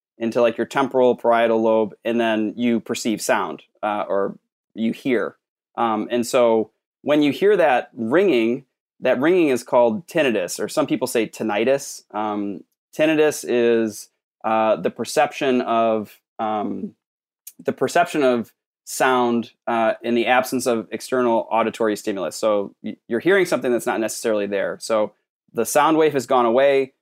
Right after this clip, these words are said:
but you're still hearing that ringing. Um, and so tinnitus can be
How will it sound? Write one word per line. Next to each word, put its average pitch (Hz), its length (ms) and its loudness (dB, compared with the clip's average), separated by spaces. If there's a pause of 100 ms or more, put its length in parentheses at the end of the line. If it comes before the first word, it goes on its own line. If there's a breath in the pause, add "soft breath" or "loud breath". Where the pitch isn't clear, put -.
(140)
but 117 60 -2
you're 120 100 2
still 127 240 2
hearing 127 240 2
that 101 200 -2
ringing. 104 440 -4 (440)
Um, 110 480 -2 (180)
and 117 140 -2
so 120 220 2
tinnitus 170 540 2
can 127 160 0
be 113 300 0